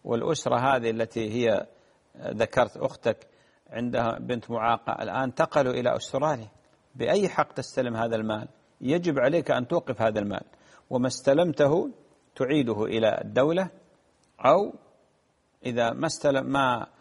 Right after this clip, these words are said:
أو خشيت أن، أن يعني ممكن تترتب عليك عقوبات أو أنهم لا يقبلون لأنه خرج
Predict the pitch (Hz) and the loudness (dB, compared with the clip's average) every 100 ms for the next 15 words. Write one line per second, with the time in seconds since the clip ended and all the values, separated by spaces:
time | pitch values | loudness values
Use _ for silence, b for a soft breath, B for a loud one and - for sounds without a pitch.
0 | b b - 123 127 - 165 - 123 120 | b b -2 0 -2 -2 -2 0 -2 -2
1 | 117 - 113 113 - - - - 127 101 | -4 -4 -6 -6 -12 -20 -12 -4 -2 -2
2 | 117 - - 107 - - 143 139 120 110 | -2 -2 -2 -6 -6 0 2 2 0 0
3 | 123 120 110 117 113 113 156 175 - b | -2 -2 -4 -2 0 4 2 0 -8 b
4 | b b - 139 135 117 127 120 127 165 | b b 0 2 2 0 -2 2 4 4
5 | 156 139 135 143 156 - 113 - 143 156 | 4 2 2 2 -2 -6 -6 2 4 4